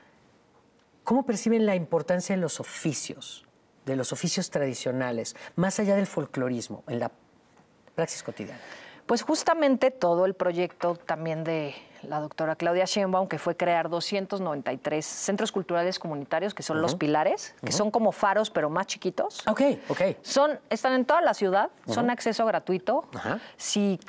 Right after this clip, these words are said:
Speaker 2: puedes terminar la secundaria, la prepa, la universidad, en las ciberescuelas, te asesoran, te dan beca, te llevan
Speaker 1: Guau.
Speaker 2: un programa, te certifican.
Speaker 1: Ok.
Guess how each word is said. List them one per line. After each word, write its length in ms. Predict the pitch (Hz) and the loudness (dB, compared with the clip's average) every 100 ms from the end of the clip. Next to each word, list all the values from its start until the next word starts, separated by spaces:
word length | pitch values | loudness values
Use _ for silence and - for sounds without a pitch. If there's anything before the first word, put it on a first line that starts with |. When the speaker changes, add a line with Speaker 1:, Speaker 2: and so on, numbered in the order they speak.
| - | 2
Speaker 2:
puedes 200 | 240 240 | 2 4
terminar 460 | 214 190 190 190 | 2 2 0 2
la 100 | 196 | 2
secundaria, 600 | 196 190 165 160 165 170 | 0 -4 -2 2 2 2
la 120 | 160 147 | 2 0
prepa, 380 | - 165 160 | 0 0 0
la 120 | 160 143 | 0 0
universidad, 680 | 143 139 - 156 156 208 | 0 -2 -2 0 2 2
en 80 | 185 | 0
las 140 | 139 - | -2 -2
ciberescuelas, 800 | 139 135 - 160 151 170 233 - | 0 0 0 0 2 2 0 -4
te 120 | 170 | -2
asesoran, 580 | 151 170 151 185 180 190 | 0 -2 0 4 4 2
te 160 | 180 156 | 0 -2
dan 220 | 160 160 | -2 0
beca, 480 | 165 - 160 160 165 - | -2 0 0 0 -4 -6
te 160 | 143 | -2
llevan 220 | 143 160 | 0 2
Speaker 1:
Guau. 140 | 170 202 | 4 4
Speaker 2:
un 40 | |
programa, 460 | 180 170 170 160 160 | 6 4 4 2 -2
te 100 | 151 | -2
certifican. 760 | 147 139 143 175 180 190 277 - | -4 -4 -2 -2 2 0 0 -6
Speaker 1:
Ok. 340 | - 117 214 | -2 0 0